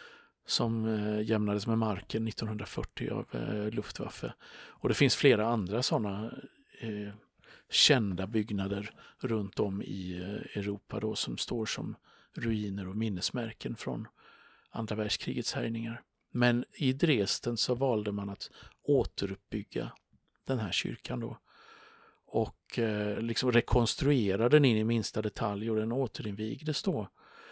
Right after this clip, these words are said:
tjugohundrafem. Då under stort pompa och ståt.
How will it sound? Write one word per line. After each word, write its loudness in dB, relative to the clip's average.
tjugohundrafem. 6
Då 2
under 4
stort 0
pompa 6
och -2
ståt. -6